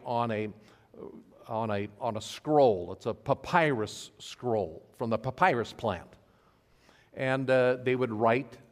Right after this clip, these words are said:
uh, the Scriptures and, and, and, and they would unroll the scroll and keep writing, and then they would send the scroll off, and people would unroll the scroll to begin with. And the first, as you started that scroll, you would see Paul,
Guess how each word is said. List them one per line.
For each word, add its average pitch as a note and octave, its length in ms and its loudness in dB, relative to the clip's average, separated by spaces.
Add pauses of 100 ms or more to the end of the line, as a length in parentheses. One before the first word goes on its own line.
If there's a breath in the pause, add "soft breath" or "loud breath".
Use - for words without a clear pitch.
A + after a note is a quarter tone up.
(360)
uh, A#2+ 300 -12
the B2+ 80 -4
Scriptures C3+ 500 -4
and, B2 280 -4
and, A#2+ 280 -2
and, B2 200 -10
and B2 160 -2
they A#2 60 0
would A2+ 200 -2 (400)
unroll B2+ 640 2
the A#2 160 -4
scroll A#2 720 -2 (340 soft breath)
and A2+ 120 -10
keep C3 260 -4
writing, A2 440 2
and A2+ 140 -2
then A#2 120 -2
they A2+ 120 -4
would A2 180 -8
send A#2+ 300 -4
the A#2 60 -8
scroll B2 440 -2
off, A2 200 2
and G#2+ 120 -4
people A#2+ 260 -4
would A2+ 220 -4 (480 loud breath)
unroll A#2+ 420 2
the C3+ 100 -2
scroll A#2 380 0
to A#2 120 -10
begin C3+ 340 -2
with. F#2+ 240 -8
And G2+ 100 -8
the G#2 80 -6
first, A#2 380 -6 (320 soft breath)
as A2 140 -4
you G#2+ 100 -6
started A#2+ 380 0
that A2+ 160 2
scroll, A#2+ 360 2
you A2 160 -2
would G#2 140 -6
see A#2+ 460 -4 (580 soft breath)
Paul, B2 720 6